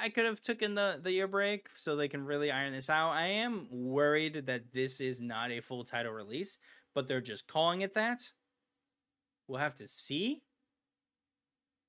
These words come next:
Aside from that, I don't really have too much to add. I, I'm not one of the Call of Duty haters, right? I understand why you would. Like, you are just tired of the game. I get it.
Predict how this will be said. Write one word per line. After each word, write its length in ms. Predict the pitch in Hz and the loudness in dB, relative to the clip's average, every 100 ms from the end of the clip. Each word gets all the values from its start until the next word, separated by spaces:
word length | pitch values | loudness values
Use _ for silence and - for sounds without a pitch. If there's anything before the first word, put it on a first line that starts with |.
| _ _ _ _ _ _ _ _ _ _ _ _ _ _ _ _ _ _ _ _ _ _ _ _ _ - | _ _ _ _ _ _ _ _ _ _ _ _ _ _ _ _ _ _ _ _ _ _ _ _ _ -6
Aside 420 | 143 - 156 175 | -4 2 4 2
from 140 | 190 180 | 0 0
that, 320 | 190 202 - _ _ _ _ - | 0 0 -4 _ _ _ _ -2
I 80 | 151 | -2
don't 100 | 165 | 0
really 200 | 160 170 | -4 -6
have 100 | 160 | -6
too 120 | 180 | -6
much 140 | 175 175 | -6 2
to 80 | |
add. 220 | 180 160 123 | 6 6 4
I, 200 | 143 175 - | 2 0 -4
I'm 240 | 113 190 | 2 4
not 200 | 214 208 | 4 2
one 100 | 185 | 0
of 80 | 185 | -4
the 80 | 175 | 0
Call 160 | 170 165 | 0 2
of 80 | |
Duty 220 | 160 156 160 | -2 -4 -6
haters, 500 | 175 170 185 185 - | -6 -6 -10 -14 -8
right? 260 | 160 175 - _ _ - 131 | -6 -6 -10 _ _ -20 -2
I 80 | 165 | 2
understand 520 | 196 170 170 151 156 | 4 2 2 2 4
why 100 | 135 | 2
you 160 | 123 107 | 2 0
would. 340 | 110 135 135 | -2 -2 -2
Like, 180 | 104 98 | -6 -6
you 140 | 104 | -8
are 160 | 101 101 | -6 -6
just 160 | 107 - | -6 -4
tired 240 | 104 101 | -2 -2
of 80 | 101 | -4
the 60 | |
game. 180 | 95 120 | -6 -4
I 60 | 107 | -6
get 200 | 98 113 | -6 -4
it. 180 | 170 | -4